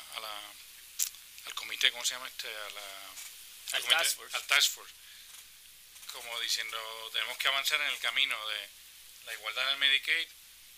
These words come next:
Speaker 1: y que Puerto Rico acceda al Earning,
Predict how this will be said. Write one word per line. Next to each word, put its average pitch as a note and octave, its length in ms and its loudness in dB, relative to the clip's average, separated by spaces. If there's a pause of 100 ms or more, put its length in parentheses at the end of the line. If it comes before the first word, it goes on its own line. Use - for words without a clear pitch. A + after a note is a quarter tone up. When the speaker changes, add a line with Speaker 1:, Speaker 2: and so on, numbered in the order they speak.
(140)
Speaker 1:
y E3+ 300 0 (260)
que C#3 100 -4
Puerto A#2+ 300 -6
Rico D3+ 480 -4 (520)
acceda C#3+ 680 4
al B2 100 0
Earning, B2+ 920 -2